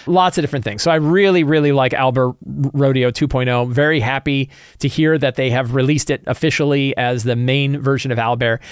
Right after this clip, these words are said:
They have also taken Owlbear one oh and released it under an open license. So you can actually go get Owlbear one oh. I haven't done so. I don't know exactly how hosting it works.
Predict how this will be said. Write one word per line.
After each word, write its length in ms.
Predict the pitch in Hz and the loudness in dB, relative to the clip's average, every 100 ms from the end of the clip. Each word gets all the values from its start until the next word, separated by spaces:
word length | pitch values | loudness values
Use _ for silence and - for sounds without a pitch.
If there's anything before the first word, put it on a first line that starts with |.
| - | -8
They 120 | 143 180 | 0 2
have 160 | 160 | 2
also 460 | - 170 233 - 190 | 2 2 2 2 -2
taken 420 | - 151 139 139 | 0 -2 -2 -4
Owlbear 560 | - 135 139 139 139 127 | 0 0 2 2 2 2
one 320 | 135 233 226 | 2 2 0
oh 280 | 113 107 117 | -2 0 0
and 220 | 139 139 | 0 0
released 420 | 139 139 190 - | 0 0 0 -2
it 220 | 165 151 - - - - | -2 -2 -4 -20 -8 -2
under 380 | 156 156 151 | 0 2 2
an 140 | 151 156 | 2 2
open 240 | 160 160 | 2 0
license. 480 | 151 190 - 98 - - | 0 0 -2 -6 -8 -4
So 220 | - 139 | 0 0
you 280 | 131 165 190 | 2 0 -2
can 340 | - 160 143 | -2 -2 -2
actually 400 | 139 143 - 147 | -2 -4 -2 -2
go 260 | 123 156 160 | 2 2 2
get 340 | 123 208 175 | 0 0 0
Owlbear 420 | 139 139 143 147 127 | 0 0 2 0 0
one 200 | 160 156 | 0 -2
oh. 140 | 107 - - | -4 -8 -4
I 100 | 143 | -2
haven't 260 | 208 208 | 0 0
done 220 | 175 202 220 | 0 -2 -2
so. 300 | - 110 104 | -2 -2 -2
I 120 | 139 | -2
don't 180 | 165 190 | 0 0
know 140 | 180 | 0
exactly 360 | 139 160 165 139 | 0 -2 -2 -2
how 180 | 139 | -4
hosting 420 | 127 160 156 160 156 | -2 -2 -2 -2 -4
it 100 | - | 0
works. 340 | 147 143 - | 0 0 -6